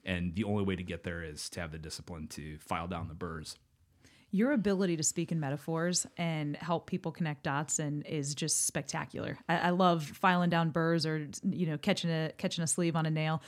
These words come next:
Speaker 2: What a great analogy for w-, the concepts that you're trying to teach. That, that's one of the things that just makes you spectacular. So <laughs> I love
Speaker 1: Well,
Speaker 2: it.
Speaker 1: <laughs> again, elegance. Like, if you, if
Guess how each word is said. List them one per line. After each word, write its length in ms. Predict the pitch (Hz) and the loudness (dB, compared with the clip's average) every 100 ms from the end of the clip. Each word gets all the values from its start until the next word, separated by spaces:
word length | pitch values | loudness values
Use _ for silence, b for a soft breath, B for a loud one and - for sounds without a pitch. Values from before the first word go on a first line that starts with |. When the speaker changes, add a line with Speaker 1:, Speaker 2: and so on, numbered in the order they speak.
| B - | B 4
Speaker 2:
What 140 | 254 | 6
a 40 | |
great 300 | 185 185 190 | 6 6 6
analogy 420 | 180 165 156 156 151 | 6 4 0 -2 -2
for 140 | 160 | -2
w-, 180 | 156 151 | -2 -4
the 100 | 165 | -4
concepts 420 | 170 156 147 151 - | 0 0 0 -2 -2
that 100 | - | -2
you're 100 | 170 | 0
trying 240 | 143 139 | 0 0
to 120 | - | -2
teach. 320 | - 151 139 | -2 -2 0
That, 220 | 175 170 - | 2 2 2
that's 200 | 180 185 | 2 4
one 100 | 185 | 4
of 80 | |
the 60 | 156 | 4
things 240 | 156 160 | 0 0
that 80 | 156 | 0
just 180 | 151 156 | 2 2
makes 240 | 156 147 | 2 -2
you 60 | 156 | -2
spectacular. 640 | - 151 156 151 - 123 | -2 -2 -2 -2 -2 -4
So 180 | - 165 170 - | 0 2 2 4
<laughs> 20 | |
I 160 | 196 170 | 4 6
love 220 | 170 143 | 6 6
Speaker 1:
Well, 200 | 107 107 | 2 0
Speaker 2:
it. 260 | 113 113 101 | -2 -2 -2
Speaker 1:
<laughs> 0 | |
again, 320 | 92 117 90 | 0 0 2
elegance. 380 | 104 107 80 92 | 4 2 2 -2
Like, 100 | 90 | 0
if 80 | |
you, 80 | 110 | 2
if 220 | 117 90 | 2 -2